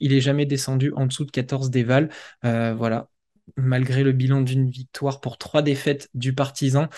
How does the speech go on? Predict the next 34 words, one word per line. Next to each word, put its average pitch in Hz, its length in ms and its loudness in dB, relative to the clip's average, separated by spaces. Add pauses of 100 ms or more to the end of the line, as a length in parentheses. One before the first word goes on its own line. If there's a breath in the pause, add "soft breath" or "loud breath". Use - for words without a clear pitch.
(260 loud breath)
Euh, 135 200 6
trente-quatre 160 500 4
déval 156 380 6
contre 143 680 0
Vitoria, 131 680 0
vingt-quatre 135 520 0
déval 131 380 0
contre 131 360 -4
Milan, 131 380 2
dix-sept 143 520 0
contre 131 320 -4
la 127 100 4
Virtus 120 580 -6 (280 loud breath)
et 135 160 2
quatorze 143 580 0 (160)
dans 135 160 2
le 135 60 4
match 131 200 2
d'inauguration, 131 880 0 (200)
euh, 120 160 -2
face 135 280 -4
à 139 80 0
Berlin. 127 400 2 (420 loud breath)
Euh, 127 240 2
voilà, 131 200 0
c'était 147 360 2
le 143 160 4
petit 156 320 -4
clin 151 180 2
d'œil 151 180 6
pour 135 240 -6
un 131 60 -2
Français - 540 -4
expatrié, 143 840 0